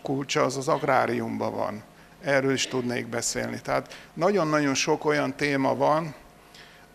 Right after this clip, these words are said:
amit, amire ez az idő nagyon kevés például, csak fölvillantani tudom,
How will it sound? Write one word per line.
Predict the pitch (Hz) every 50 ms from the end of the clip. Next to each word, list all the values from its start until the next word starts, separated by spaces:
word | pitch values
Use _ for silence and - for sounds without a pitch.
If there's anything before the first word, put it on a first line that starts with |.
| -
amit, | - 139 139 139 139 135 - - - - - - - - -
amire | - 147 147 147 143 139 139 139
ez | - 156 143 143
az | 127 127
idő | 143 135 127 135 127
nagyon | 127 139 135 131 120 123 113 110 -
kevés | - 120 117 120 117 117 113 - -
például, | - 123 120 117 120 120 120 120 120 120 120
csak | - - 131 -
fölvillantani | - - 160 147 139 127 127 120 117 123 120 113 - 127 123 120 120 113
tudom, | - 135 123 123 143 151 156 170 180